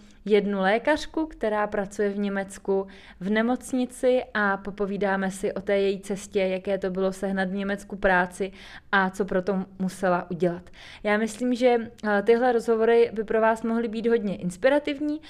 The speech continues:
nejenom, že si poslechnete němčinu, ale třeba se dozvíte něco zajímavého, bude to taková ukázka nějaké, nějakých možností, eh, co se vlastně s němčinou dá dělat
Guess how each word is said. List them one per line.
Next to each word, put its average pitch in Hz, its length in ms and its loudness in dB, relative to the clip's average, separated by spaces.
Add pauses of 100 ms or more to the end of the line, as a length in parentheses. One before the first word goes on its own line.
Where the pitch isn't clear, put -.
(200)
nejenom, 220 340 -2
že 220 120 -2
si 220 120 -12
poslechnete 240 600 -2
němčinu, 294 640 -2 (380)
ale 233 280 6
třeba 226 260 -2
se 220 140 -4
dozvíte 220 400 0
něco 226 280 -6
zajímavého, 233 720 0
bude 208 200 -4
to 196 100 -14
taková 208 420 0
ukázka 202 680 0 (320)
nějaké, 202 720 2 (140)
nějakých 208 420 -4
možností, 233 880 -2
eh, 214 220 -2
co 220 140 -6
se 226 160 -4
vlastně 208 380 -2
s 208 40 -8
němčinou 214 480 -4
dá 233 200 2
dělat 196 420 0